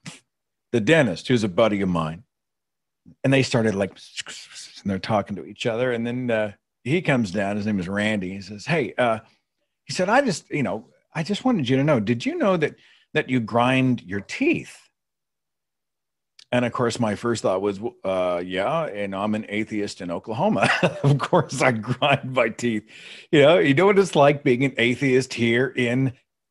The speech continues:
Jesus Town, Tulsa, Oklahoma. It's the Bible Belt, which is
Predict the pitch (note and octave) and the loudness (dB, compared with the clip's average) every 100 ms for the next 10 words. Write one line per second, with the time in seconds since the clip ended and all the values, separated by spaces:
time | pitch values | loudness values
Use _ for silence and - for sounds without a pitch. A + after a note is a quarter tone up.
0 | _ - - C#3 D3 B2 C3 - A2 G2+ | _ -6 0 2 2 0 -2 -4 -4 -2
1 | G#2+ - F#2 F#2+ A#2+ - G2+ G#2 - F2+ | -4 -4 -4 -4 -6 -4 -4 -4 -6 -4
2 | F#2 G2 A2+ C3+ - - _ _ - A#2+ | -4 -4 -2 -4 -8 -20 _ _ -2 0
3 | C3+ C#3 - C#3 B2 B2 A#2+ B2+ G#2 A2 | 2 0 0 2 4 4 2 0 2 4
4 | A2+ F3 - _ _ _ - A#2 A2+ - | 4 0 -6 _ _ _ -4 -2 -2 -4
5 | - - - A#2 A#2 A2 G2+ - - | -6 -10 -4 0 2 0 -2 -8 -12